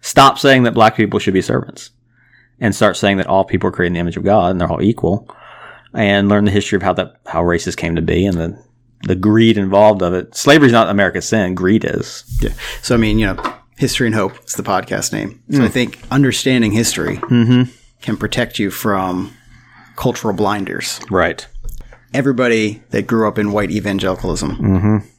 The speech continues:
Speaker 2: not everybody, but most, the predominant amount of people
Speaker 1: Predominant amount.
Speaker 2: have cultural blinders to issues like this.
Speaker 1: Yes.
Speaker 2: But being aware of history can help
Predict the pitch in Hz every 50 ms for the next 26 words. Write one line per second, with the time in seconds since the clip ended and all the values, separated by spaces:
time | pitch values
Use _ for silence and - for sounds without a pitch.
0 | _ _ _ _ _ _ - - - - - - - - 65 60 58 - - -
1 | - - - - - 135 139 147 156 151 - - - - - 139 - 139 123 151
2 | 156 151 143 127 120 113 107 101 95 - - 95 - 95 95 101 95 90 - -
3 | - - - - - - - 107 101 98 95 - - - 127 120 - 120 110 98
4 | 104 101 98 92 85 73 71 - - - - - - _ _ - - - 104 107
5 | - 104 - - 76 73 - - 58 - - - - - - - - - - 104
6 | 95 87 - - - - - - - - - - - 110 104 101 98 95 95 85
7 | 76 - 139 139 - - - 104 98 98 92 - - 107 98 98 92 85 90 92
8 | 87 107 101 104 -